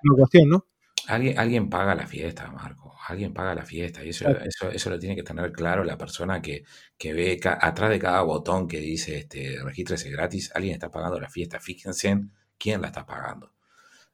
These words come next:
Speaker 2: Este, no sé, mm,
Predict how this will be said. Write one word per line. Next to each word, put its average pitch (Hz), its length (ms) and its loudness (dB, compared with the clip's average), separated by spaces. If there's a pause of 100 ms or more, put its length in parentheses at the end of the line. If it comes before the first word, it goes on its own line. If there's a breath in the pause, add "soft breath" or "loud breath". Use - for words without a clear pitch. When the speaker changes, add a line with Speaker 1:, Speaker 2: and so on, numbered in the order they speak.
Speaker 2:
Este, 71 920 -8 (240)
no 82 120 -14
sé, 87 480 -2
mm, 82 580 -10